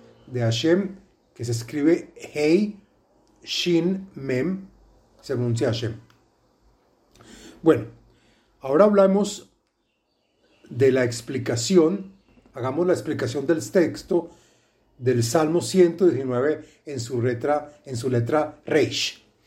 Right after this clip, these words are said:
Lo siguiente es la explicación y el contenido y los comentarios del texto del Salmo. Re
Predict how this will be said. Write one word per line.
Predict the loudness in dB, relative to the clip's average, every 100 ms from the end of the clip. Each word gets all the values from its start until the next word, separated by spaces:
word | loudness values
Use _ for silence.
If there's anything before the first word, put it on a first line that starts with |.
| _ _ _ _ -20 _
Lo | -12
siguiente | -8 2 2 4
es | 2
la | 2
explicación | -2 -4 -4 -2 0
y |
el | 0 0
contenido | -4 -2 -2 2 2 0 -6 _ _ _ _
y | -8
los | -6
comentarios | -4 -4 -2 2 2 2
del | -2
texto | -2 -4 0 0
del | 0
Salmo. | -2 -4 -4 -14 _ _ _ _ _ _ _ _ _ _ _ _ _
Re | 0 2 6 6 4 0 -8